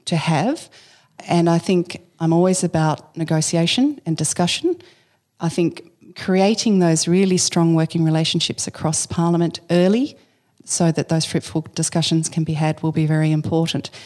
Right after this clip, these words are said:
But I've been trying to turn my mind to what exactly could come up where that situation would arise, and it's difficult to think of scenarios. Now, we all know that in Parliament, uh,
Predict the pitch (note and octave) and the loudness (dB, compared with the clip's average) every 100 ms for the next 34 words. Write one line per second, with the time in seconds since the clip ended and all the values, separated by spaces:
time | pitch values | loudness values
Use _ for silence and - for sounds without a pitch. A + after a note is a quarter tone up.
0 | - _ _ _ - A#3+ B3 C4+ C4 C#4+ | -20 _ _ _ 0 2 2 0 2 2
1 | D#4+ D#4+ C4 A#3 G#3 F#3+ F3 F3 F3 F3+ | 4 2 2 2 2 2 2 2 0 -2
2 | F3+ F3 D#3+ E3+ E3 - D#3+ - D#3+ - | -2 -2 -2 -2 -2 -6 -8 -6 -6 -6
3 | - D3+ D3+ C3+ - - _ _ - F3 | -4 -2 -2 -6 -12 -20 _ _ -4 0
4 | D#3 - - D#3+ - D#3+ D3+ D#3+ D#3 D#3 | 0 -2 -4 -4 -2 -2 -2 -2 -2 -2
5 | D#3+ D3+ A#2+ G3 - - - _ - F3+ | -2 -2 -4 -6 -8 -12 -20 _ -2 2
6 | F#3 F3+ G3+ F#3+ - G#3+ A#3 G#3+ D#3+ - | 4 2 -2 -4 -4 -2 -2 -2 -4 -6
7 | - _ - F#3 F3 E3+ D#3+ - _ - | -12 _ -6 -4 2 2 2 -4 _ -8
8 | D#3 - E3+ D#3+ D#3 D#3 D3+ B2 D4+ - | -4 -2 2 2 2 0 0 0 -2 -6
9 | _ _ - - - A#3 A#3 A3+ - G3 | _ _ -20 -20 -4 0 2 0 -4 -2
10 | B3+ C4 C4+ A#3 F3+ E3 E3 E3+ F3 - | 2 4 4 4 2 2 0 0 -2 -2
11 | E3+ - F3 E3+ E3 D#3+ D#3+ - - - | -2 -2 0 0 0 0 -2 -6 -8 -6
12 | D#3+ D#3 D3+ C#3 | -4 -2 -2 -6